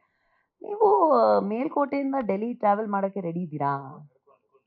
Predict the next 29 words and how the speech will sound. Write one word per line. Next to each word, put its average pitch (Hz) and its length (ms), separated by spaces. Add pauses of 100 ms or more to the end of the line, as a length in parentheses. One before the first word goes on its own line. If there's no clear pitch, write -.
(120)
ನಡ್ಕೊಂಡು, 220 840
ಆ, 180 240
ನಡ್ಕೊಂಡು 262 520
ಟ್ರಾವೆಲ್ 269 300
ಮಾಡಕ್ಕೆ 240 300
ರೆಡಿ 196 200
ಇದ್ದೀರಾ?" 160 600 (480)
I 226 40
was 220 100
like, 214 200
"ಏನ್ 196 180
ಮಾತಾಡ್ತಿದ್ದೀರಾ 185 640
ನೀವು? 170 500
ನೀವು, 175 260
I 160 200
know 180 220
that 233 140
you 196 80
have 190 300
a 170 140
very 214 360
in-, 180 240
distinctive 262 680
way 202 120
of 214 60
thinking 208 460
and 220 160
thought 170 260
process. 196 380